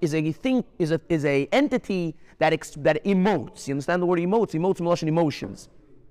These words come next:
But also in terms of hashpah, an Adam is a mashpia, an ish, a zocher is a mashpia. That's why you have the word, you have this, and you have the zoh and nukva is also zocher and a keva, ma'im ban. So this is the general idea.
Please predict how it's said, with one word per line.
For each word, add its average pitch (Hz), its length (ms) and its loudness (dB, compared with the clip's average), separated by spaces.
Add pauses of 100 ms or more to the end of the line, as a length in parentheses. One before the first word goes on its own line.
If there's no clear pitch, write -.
(1120)
But 190 180 2
also 240 400 4
in 208 80 2
terms 220 240 2
of 202 80 2
hashpah, 180 840 2 (120)
an 143 180 0
Adam 214 460 4
is 180 100 0
a 185 40 2
mashpia, 165 840 0 (300)
an 139 180 -6
ish, 240 340 -2
a 123 100 -2
zocher 202 400 2
is 170 80 0
a - 20 0
mashpia. 165 400 0
That's 156 160 0
why 165 120 4 (340)
you 139 80 2
have 147 180 4
the 143 100 0
word, 165 240 2
you 147 100 2
have 139 120 2
this, 127 160 -6
and 131 320 -2
you 135 180 0
have 131 200 2
the 131 80 -2
zoh 165 320 4
and 170 100 0
nukva 180 380 2
is 151 80 -2
also 175 180 -2
zocher 160 240 2
and 147 120 0
a - 20 -4
keva, 143 580 0
ma'im 139 260 0
ban. 120 360 -4 (500)
So 180 140 0
this 247 180 0
is 269 120 2
the 240 120 2
general 220 380 4
idea. 156 340 2